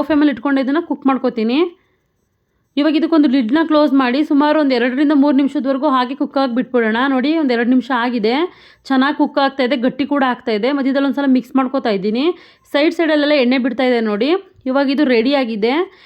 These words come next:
ಈ ಹಂತದಲ್ಲಿ ಇದ್ದಾಗಲೇ ನಾವು ಗ್ಯಾಸ್ನ ಆಫ್ ಮಾಡ್ಕೋಬೇಕು. ತಣ್ಣಗಾದ್ಮೇಲೆ ಇನ್ನೂ ಗಟ್ಟಿ ಆಗ್ತಾ ಹೋಗುತ್ತೆ ಇದು. ಈಗ ಬಿಸಿ ಬಿಸಿ ಆದಂತಹ ಟೊಮೊಟೊ ತೊಕ್ಕು ರೆಡಿ ಆಗಿದೆ. ತುಂಬ ರುಚಿಯಾಗಿರುತ್ತೆ. ಚಪಾತಿ, ಅನ್ನ, ದೋಸೆ, ರೊಟ್ಟಿಗಂತೂ ಸೂಪರ್ ಕಾಂಬಿನೇಷನ್ ಅಂತಲೇ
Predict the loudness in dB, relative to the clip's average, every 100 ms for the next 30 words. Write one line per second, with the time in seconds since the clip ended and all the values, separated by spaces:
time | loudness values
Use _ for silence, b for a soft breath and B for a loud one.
0 | B _ 2 4 2 2 2 2 2 0
1 | 2 2 0 0 -2 -2 0 0 2 0
2 | 0 0 -2 -4 -4 0 0 2 2 2
3 | 2 4 4 2 -2 -2 -4 -2 -2 0
4 | 0 0 -2 0 0 0 -2 b b b
5 | -2 0 0 0 -2 0 2 2 0 -2
6 | -2 -2 -2 0 0 0 -2 -4 -4 0
7 | 0 2 0 0 0 -2 -2 -4 0 2
8 | 2 -2 -2 0 0 -4 -2 -2 -2 -6
9 | B B -6 -2 -2 -2 -2 -2 0 0
10 | 2 2 0 2 2 2 0 0 -2 -2
11 | -2 -2 -2 -4 -4 -4 0 0 0 -2
12 | -2 -4 -2 -2